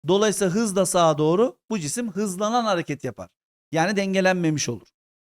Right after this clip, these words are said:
Şekil üçte gösterilen cisim dengelenmemiş kuvvetler etkisindeyse F, F'ten büyüktür diyor. E, doğru.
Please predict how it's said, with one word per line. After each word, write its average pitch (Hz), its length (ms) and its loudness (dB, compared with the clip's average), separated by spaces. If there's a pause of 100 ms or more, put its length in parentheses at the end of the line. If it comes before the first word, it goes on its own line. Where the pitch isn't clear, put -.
(240)
Şekil 262 340 2
üçte 262 240 0
gösterilen 240 540 2
cisim 190 360 -4
dengelenmemiş 220 880 2
kuvvetler 190 500 2
etkisindeyse 214 880 0
F, 208 380 0
F'ten 208 340 -2
büyüktür 185 360 0
diyor. 185 200 0 (100)
E, 196 160 -4
doğru. 180 420 2